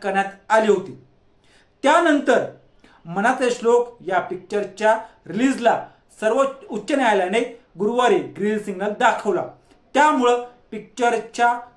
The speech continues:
शुक्रवारच्या प्रदर्शनाचा म्हणजे रिलीजचा मार्ग मोकळा झाला होता. यात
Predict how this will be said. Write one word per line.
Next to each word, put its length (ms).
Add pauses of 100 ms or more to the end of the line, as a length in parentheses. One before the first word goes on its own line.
(160)
शुक्रवारच्या 840
प्रदर्शनाचा 840
म्हणजे 220
रिलीजचा 680
मार्ग 240 (160)
मोकळा 260
झाला 200
होता. 180 (580)
यात 380